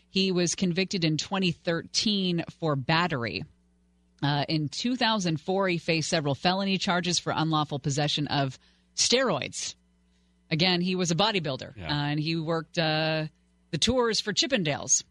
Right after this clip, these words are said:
Speaker 1: Anyway, you wanna take a quick break?
Speaker 2: Yeah, we'll do this break, and if, uh, if this thing starts, doesn't look like there's any, uh, urgency there in Washington at the Department of Justice where this news conference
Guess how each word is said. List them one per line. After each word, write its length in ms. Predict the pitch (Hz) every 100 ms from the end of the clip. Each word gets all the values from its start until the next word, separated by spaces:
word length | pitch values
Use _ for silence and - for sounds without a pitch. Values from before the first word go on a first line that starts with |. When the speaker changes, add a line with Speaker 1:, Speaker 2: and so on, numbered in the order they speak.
| -
Speaker 1:
Anyway, 260 | 185 147 131
you 80 |
wanna 100 | 180
take 140 | 190 196
a 60 |
quick 260 | 185 208 196
break? 320 | 190 208 - -
Speaker 2:
Yeah, 80 | 147
we'll 100 | 143
do 140 | 196
this 180 | 190 156
break, 400 | 117 151 131 -
and 180 | 127 123
if, 220 | 117 -
uh, 160 | 123 117
if 160 | 135
this 140 | - 147
thing 200 | 165 123
starts, 260 | - 123
doesn't 240 | - 160 147
look 180 | 135
like 140 | 120 101
there's 160 | 107
any, 320 | 113 107 95 92
uh, 100 | 82
urgency 560 | 117 117 98 104 - 98
there 260 | 82 87 85
in 140 | 87
Washington 640 | 92 101 - 98 101 87
at 100 | 80
the 80 | 90
Department 400 | 82 101 95 87
of 80 | 78
Justice 400 | 95 90 92 -
where 80 | 87
this 180 | 73
news 200 | - 95
conference 500 | - 92 80 80 73